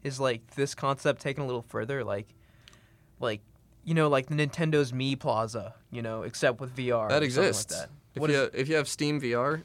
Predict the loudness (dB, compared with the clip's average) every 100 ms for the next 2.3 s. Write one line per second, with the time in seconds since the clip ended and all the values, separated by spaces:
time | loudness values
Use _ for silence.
0 | 0 2 2 0 -2 0 0 0 -2 -4
1 | -4 -4 -4 -2 -2 0 0 -2 -2 -4
2 | -2 -4